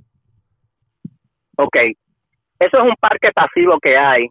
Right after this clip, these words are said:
frente a la urbanización La Granja, conocida también como la urbanización Los Maestros, y da la casualidad que también es frente a donde, de donde vive el alcalde.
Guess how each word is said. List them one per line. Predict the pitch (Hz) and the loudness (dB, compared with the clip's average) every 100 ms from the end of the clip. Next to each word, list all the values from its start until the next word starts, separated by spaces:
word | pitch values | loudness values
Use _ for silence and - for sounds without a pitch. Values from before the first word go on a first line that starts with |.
| _ - | _ -4
frente | 147 165 - 165 | 0 0 0 2
a | |
la | 156 143 | 2 2
urbanización | 139 139 - 131 160 165 | 0 -2 -2 -4 -2 0
La | 160 143 | 2 2
Granja, | 151 165 139 127 131 | 2 0 -2 -4 -4
conocida | 131 123 - 143 143 | -4 -6 -2 -2 0
también | 139 131 147 143 | -2 0 0 0
como | - 127 120 117 117 | -2 -2 0 -2 -2
la | 127 | -2
urbanización | 123 123 123 127 131 139 | -2 -2 -4 -6 -2 0
Los | 143 | 0
Maestros, | 147 147 156 - 127 113 _ _ - | 0 0 -2 -4 -8 -8 _ _ -6
y | 127 | -2
da | 127 | 0
la | 139 | 0
casualidad | 160 - 151 151 160 | -2 0 0 2 0
que | - | -2
también | 151 139 147 147 | 0 0 0 2
es | 147 - - | 0 -2 -4
frente | 160 190 - 135 - _ _ _ _ - | -2 -2 -2 -4 -4 _ _ _ _ -14
a | 143 _ | -14 _
donde, | 123 127 127 123 113 - | -4 -4 0 -2 -2 -4
de | 135 | -2
donde | 123 127 123 | -2 -2 -2
vive | 139 170 143 | 0 2 2
el | 127 | 0
alcalde. | 107 - 127 113 101 | -4 -4 -4 -4 -10